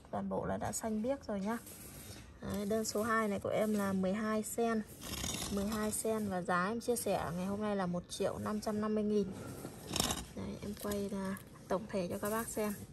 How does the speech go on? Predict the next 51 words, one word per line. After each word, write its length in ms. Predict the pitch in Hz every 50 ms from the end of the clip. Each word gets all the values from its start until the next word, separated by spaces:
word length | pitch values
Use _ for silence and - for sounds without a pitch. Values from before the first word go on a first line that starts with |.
| - - - - - - - - - - - - - - - - -
Đấy, 200 | - 190 185 196
mùa 220 | 208 214 214 202 190
này 160 | 185 185 185
là 100 | 185 180
mùa 460 | 180 185 185 180 170 165 165 170 180 185 - - - - - - - -
béo 220 | - 196 196 196
thân 260 | 202 - 262 233 233 214
của 80 | 190
phi 180 | 185 - 233 226
điệp 200 | 214 214 202 196 -
rồi. 100 | 190 196 - - - - - -
Nên 80 | 196 196
là 100 | 196 190
cây 160 | - 202 202 202
nào 200 | 196 190 175 170
cây 160 | - 208 208
đấy 340 | 196 190 190 196 202 233 - -
đều 200 | 202 196 190 185 190 - - - - - - - - - -
béo 240 | 196 190 190 196
ũ 140 | - 220 208 -
ụ 100 | 277 269 - -
luôn. 220 | 220 226 226 220 - - - - - - - - - - - -
Em 140 | - - 226
chuyển 140 | - - -
sang 140 | 214 220 214
đơn 160 | 220 233 226
số 140 | - - 202
ba. 260 | 202 233 233 226 226 214 - - - - - - - - - - - - -
Đơn 180 | 220 226 233
số 240 | 220 - 208 202 208 208
ba 260 | 233 233 233 233 226 220
của 100 | - - -
em 360 | - 202 226 226 220 214 208
là 420 | 202 196 190 185 185 185 180 175 175 175 175 190 208 - -
cũng 180 | 208 - 233
là 100 | 240 220
mười 200 | 208 202 196 196
hai 280 | 214 220 220 220 220 214
sen 340 | - - 240 226 226 214 208
này. 100 | 190 196 - - - - - - - - - - - -
Đấy, 380 | - 196 185 185 196 208 220 220 -
con 120 | - 214 220
kia 180 | - 220 220
này 140 | 202 196 185
của 80 | - -
em 180 | - 208 208
là 200 | 196 190 185 190 - - - - - - - -
trước 240 | - 262 254 254 208
là 60 | 202
nó 120 | 185 190 202
bị 160 | 233 220